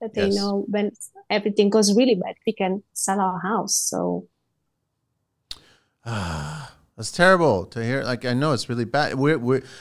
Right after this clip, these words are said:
Speaker 2: it's funny you say it because it's the exact same thing here. And, and I keep on telling all the younger people, just be careful, just kind of prepare
Speaker 1: Yeah.
Speaker 2: because we don't know what's going to happen. Next year is gonna be an interesting year.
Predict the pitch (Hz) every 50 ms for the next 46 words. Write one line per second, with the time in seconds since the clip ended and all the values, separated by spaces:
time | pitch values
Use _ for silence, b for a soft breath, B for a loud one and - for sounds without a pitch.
0 | B B B B B _ - 147 131 - - - 156 170 165 156 147 135 - 175
1 | 180 165 127 - 120 123 120 120 113 - - 117 113 131 113 110 107 135 135 131
2 | - - 131 127 120 - 120 117 113 127 151 156 127 98 - - - - 110 110
3 | 107 110 107 90 110 113 110 113 110 - - 123 120 - 120 113 113 110 104 -
4 | - - 123 117 113 110 113 113 117 117 110 107 104 104 113 120 135 131 131 123
5 | - - 107 90 - - 87 95 110 139 147 b b b b b b b _ _
6 | - 135 127 123 - - 156 156 - - 170 160 156 151 - - 80 - 131 -
7 | _ _ - 117 120 113 - - - - 131 127 127 123 117 - 117 - - -
8 | 123 143 139 117 98 87 82 - - - 107 104 - 110 101 95 101 104 104 113
9 | 113 113 107 107 107 117 120 110 110 107 - - 110 101 95 - 95 92 92 87
10 | 85 - 87 92 98 120 127 - - - 139 139 131 120 120 127 123 113 110 117
11 | 117 110 110 110 104 - 110 104 - - 117 110 104 104 101 104 113 127 143 165